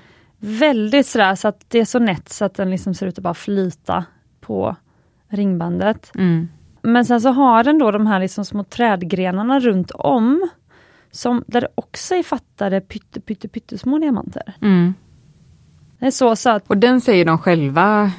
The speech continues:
Speaker 2: till och med att de inte brukar liksom rekommendera att sätta
Speaker 1: <laughs>
Speaker 2: ringar bredvid till exempel.
Speaker 1: Jaha.
Speaker 2: Utan man har den bara som en, eh, en egen liksom. Och då kanske, jag menar, du kanske har, eh, du, då kanske du har den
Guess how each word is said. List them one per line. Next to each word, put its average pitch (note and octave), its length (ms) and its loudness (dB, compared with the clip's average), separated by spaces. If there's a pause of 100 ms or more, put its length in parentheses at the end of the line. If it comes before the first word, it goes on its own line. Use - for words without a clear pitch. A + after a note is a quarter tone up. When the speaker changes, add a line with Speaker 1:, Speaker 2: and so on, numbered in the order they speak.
(140)
Speaker 2:
till E3 180 -2
och D#3 60 0
med D3 160 0
att D3+ 100 -4
de D#3 140 0
inte D3 580 0
brukar D3 520 -2
liksom D3 400 -2
rekommendera D3 640 0
att F#3+ 60 2
sätta D#3 680 2
Speaker 1:
<laughs> - 0 -
Speaker 2:
ringar D#3+ 320 4
bredvid E3 640 4 (260)
till F#3+ 140 0
exempel. E3+ 320 0 (120)
Speaker 1:
Jaha. - 420 2
Speaker 2:
Utan F#3 180 2
man F3 160 4
har E3+ 200 4
den D3+ 320 2
bara D3+ 520 4
som D3+ 260 0
en, C#3+ 220 4
eh, C#3 340 2 (460)
en D#3 180 0
egen D3+ 420 0
liksom. - 380 -4 (240)
Och G#3 100 4
då G3+ 100 6
kanske, F#3 440 2
jag F#3+ 100 2
menar, G3 180 4
du F3 100 2
kanske F#3+ 300 0
har, F3 520 4
eh, D#3+ 300 2 (300)
du, F#3 420 -4
då E3 120 2
kanske G3 260 -2
du G3+ 80 -2
har F#3+ 140 -2
den E3+ 420 -2